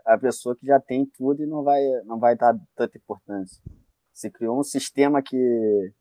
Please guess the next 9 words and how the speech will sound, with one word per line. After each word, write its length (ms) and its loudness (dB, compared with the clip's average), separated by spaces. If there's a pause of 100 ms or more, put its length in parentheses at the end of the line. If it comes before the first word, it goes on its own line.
(680)
o 100 -10
negro 280 2
só 180 6
vai 240 8 (160)
poder 240 2
subir 320 -4
na 160 4
vida 320 0
se, 720 -2